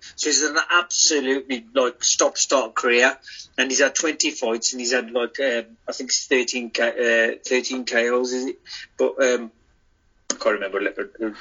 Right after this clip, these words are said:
Lennox's, uh, record. <laughs> But, like, one, one thing is with, is, is with Lennox, seven K Os, sorry. I was thinking about Zach.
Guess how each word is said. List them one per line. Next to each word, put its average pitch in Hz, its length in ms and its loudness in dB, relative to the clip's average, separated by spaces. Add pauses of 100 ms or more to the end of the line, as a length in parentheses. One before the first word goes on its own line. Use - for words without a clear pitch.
(100)
Lennox's, 107 560 -2
uh, 104 360 2 (720)
record. 156 480 2
<laughs> - 40 0 (920)
But, 165 160 4
like, 147 240 4
one, 165 160 2
one 165 180 2
thing 175 160 0
is 139 180 -4
with, 151 180 0 (100)
is, - 260 -2
is 302 160 -4
with 143 160 -4
Lennox, 117 320 -2
seven 160 320 2
K 127 240 0
Os, 104 160 -6
sorry. 101 160 -2 (320)
I 117 40 0
was - 220 -4
thinking 113 220 -6
about 104 220 2
Zach. 107 240 0